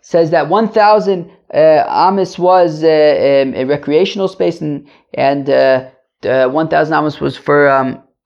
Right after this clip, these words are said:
fields and orchards. Sadus Uchram. So now, so now, B'makom, if we, what, what's the machlokas? Marsaver Tchumin D'Oraisa, Marsaver D'Rabanan. Oh, that's big.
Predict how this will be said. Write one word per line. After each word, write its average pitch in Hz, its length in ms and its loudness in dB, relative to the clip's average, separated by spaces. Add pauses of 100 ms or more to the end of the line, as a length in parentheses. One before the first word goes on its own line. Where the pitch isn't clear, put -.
(240)
fields 160 280 0
and 147 80 -2
orchards. 139 400 -6 (180)
Sadus 139 380 -6
Uchram. 131 440 -6 (440)
So - 240 -6
now, 147 520 0
so - 220 -8
now, 139 560 -2 (960)
B'makom, 156 540 -2
if 127 120 -10
we, 156 120 -2
what, 151 420 0
what's 156 220 -2
the 151 40 -10
machlokas? 135 500 -2
Marsaver 160 460 -2
Tchumin 185 320 -6
D'Oraisa, 156 480 0
Marsaver 160 480 -2 (200)
D'Rabanan. 131 600 -2 (140)
Oh, - 380 -4 (100)
that's 139 160 -8
big. - 360 -6